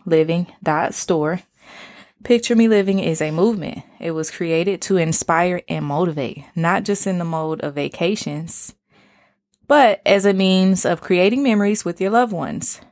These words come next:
Pictures create lifelong memories that we can mesmerize over in the years to come. Whether you're taking international flights or an epic road trip with family, you are living.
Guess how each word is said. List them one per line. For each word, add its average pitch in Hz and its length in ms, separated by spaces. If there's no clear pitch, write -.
Pictures 254 440
create 185 460
lifelong 226 600
memories 180 540
that 175 160
we 175 100
can 160 160
mesmerize 165 800
over 165 180
in 160 80
the 151 80
years 160 340
to 156 100
come. 139 400
Whether 175 200
you're 165 180
taking 170 400
international 226 560
flights 202 400
or 175 120
an 156 100
epic 185 320
road 185 260
trip - 220
with 226 140
family, 160 600
you 175 160
are 156 100
living. 202 500